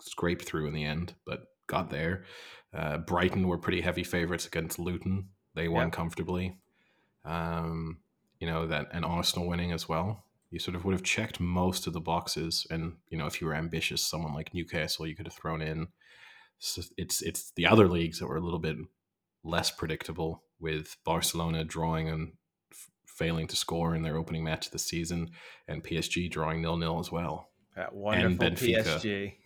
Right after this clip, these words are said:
Speaker 2: <laughs>
Speaker 1: And Be-, and Benfica lost last night. So there were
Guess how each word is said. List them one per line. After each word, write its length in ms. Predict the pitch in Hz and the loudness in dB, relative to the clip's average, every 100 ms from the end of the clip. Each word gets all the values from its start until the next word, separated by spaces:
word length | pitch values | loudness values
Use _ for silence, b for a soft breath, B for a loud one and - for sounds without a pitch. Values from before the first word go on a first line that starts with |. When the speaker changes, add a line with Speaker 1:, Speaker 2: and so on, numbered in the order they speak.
| - | 8
Speaker 2:
<laughs> 360 | 226 226 - - | 8 8 2 4
Speaker 1:
And 160 | 107 95 | 8 10
Be-, 80 | - | 10
and 160 | 113 | 10
Benfica 460 | 104 98 - 110 85 | 10 10 12 10 10
lost 300 | 82 80 - | 2 0 0
last 240 | 76 - | -2 -2
night. 180 | 76 76 80 B B B | -4 -6 -8 B B B
So 440 | - - 82 80 82 - _ _ _ _ _ _ - | -8 -2 0 -2 -4 -10 _ _ _ _ _ _ -6
there 120 | 82 | -2
were 380 | 82 82 85 | 0 -2 -4